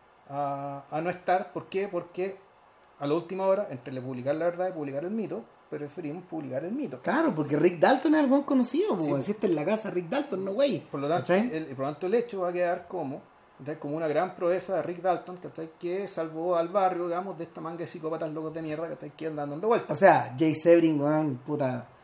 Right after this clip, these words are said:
Speaker 2: cuando ve a Rick Dalton sentado, weón, ahí al, al borde, weón, de las heredas, le dice, "Rick, ¿estáis bien, weón?".
Speaker 1: Claro, entonces está, estáis tranquilo, entonces claro, es como que llegaran los pacos.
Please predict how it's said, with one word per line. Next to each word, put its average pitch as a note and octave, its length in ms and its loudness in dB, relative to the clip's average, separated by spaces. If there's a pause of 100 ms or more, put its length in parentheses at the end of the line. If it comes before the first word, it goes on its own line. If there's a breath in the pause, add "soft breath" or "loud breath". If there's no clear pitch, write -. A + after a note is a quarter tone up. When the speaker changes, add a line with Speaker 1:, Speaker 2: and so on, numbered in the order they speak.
(220 soft breath)
Speaker 2:
cuando C#3 260 -2
ve D#3 120 6
a E3+ 40 6
Rick D#3+ 200 2
Dalton D#3+ 320 6
sentado, D#3+ 560 0
weón, D#3+ 280 0
ahí D#3+ 320 -2
al, C3+ 200 -4
al C#3 160 -4
borde, E3 320 2
weón, D#3+ 260 0
de D3+ 80 -2
las C#3 100 0
heredas, E3 360 4
le E3+ 60 6
dice, F3 220 2
"Rick, G3+ 220 0
¿estáis G3+ 300 2
bien, G3 260 0
weón?". B3 280 -6
Speaker 1:
Claro, C#3 340 -2
entonces D3 360 -10
está, D#3+ 460 2
estáis D#3 320 -6
tranquilo, G3 420 -6
entonces F#3 280 -10
claro, G#3 240 0
es D#3+ 60 -4
como F#3 180 -10
que E3 80 -4
llegaran F3+ 300 2
los D3+ 80 -4
pacos. C#3+ 340 -2